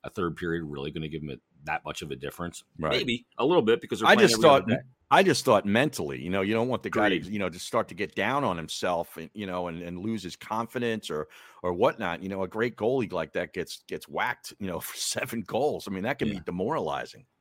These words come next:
Speaker 1: I, I think one of the things Cooper said, it, it's one of the things that he'll use to motivate himself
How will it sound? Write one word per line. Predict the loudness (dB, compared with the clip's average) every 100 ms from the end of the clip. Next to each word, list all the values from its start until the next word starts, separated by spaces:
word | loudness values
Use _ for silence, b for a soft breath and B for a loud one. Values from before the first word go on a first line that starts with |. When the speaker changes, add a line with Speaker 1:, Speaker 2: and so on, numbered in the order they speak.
| _
Speaker 1:
I, | -10 -2
I | 0 2
think | -2 -2 -2
one | 0 0
of |
the | -2
things | -4 -6
Cooper | -6 -4 -4
said, | -2 -2 -2
it, | -6 -10 _ -16
it's | -10
one | -4 -2
of | -2
the | -4
things | -4 -4 -4
that | -4 -2
he'll | -2
use | 0 -2 -6
to | -6
motivate | -2 0 0 -4
himself | -8 -12 -12 -12